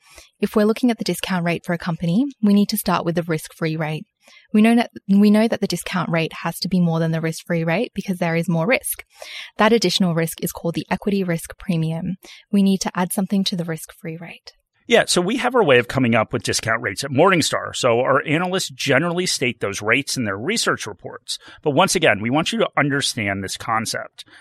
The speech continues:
Speaker 2: The discount rate is higher than the risk-free rate. It should be much higher because an uncertain future is very different than a predictable future. But mathematically, we should all understand this. The higher the discount rate, the less those future cash flows are worth.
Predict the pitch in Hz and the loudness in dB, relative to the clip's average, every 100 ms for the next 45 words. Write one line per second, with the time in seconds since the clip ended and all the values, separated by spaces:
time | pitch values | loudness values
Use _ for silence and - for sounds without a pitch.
0 | - 131 143 180 - 226 190 127 131 - | -10 -4 0 0 0 -2 0 0 0 -4
1 | - - - 139 147 147 123 113 104 98 | -8 -6 0 2 2 0 -2 -2 -2 -4
2 | - - 170 196 147 87 - _ - - | -8 -8 -2 0 0 -2 -6 _ -20 -12
3 | 131 - 165 160 139 131 147 208 - - | -6 -2 0 0 -2 0 0 0 0 -2
4 | 92 98 101 131 135 123 131 135 - 180 | -2 -4 -8 -6 -4 0 2 2 0 0
5 | 180 165 - 123 - 110 - 113 101 113 | 0 -4 -4 -4 -2 -4 -4 -8 -2 2
6 | 110 117 110 98 113 98 95 95 113 127 | 4 2 0 -4 -4 -8 -6 -6 0 0
7 | - 123 101 - 123 - - - - - | 0 -6 -6 -10 -14 -12 -14 -18 -20 -20
8 | - - 131 147 202 220 175 131 - 123 | -8 -2 4 4 4 2 4 2 2 -2
9 | 113 - - 127 127 131 117 - - 101 | -2 -4 -2 2 4 4 2 -2 -2 -2
10 | 98 - - - - - - - - _ | -4 -6 -14 -14 -14 -18 -20 -18 -18 _
11 | _ - 123 - - 151 185 208 208 165 | _ -4 -4 -2 2 4 6 2 0 -2
12 | 123 - 123 113 98 92 - 117 101 120 | -4 -2 -4 -2 -2 -2 0 -2 2 2
13 | 131 - 160 - 117 101 113 - 104 - | 2 0 0 -2 -4 -6 -6 -2 -2 -2
14 | - 101 98 95 104 165 117 _ | -4 -6 -6 -6 0 0 0 _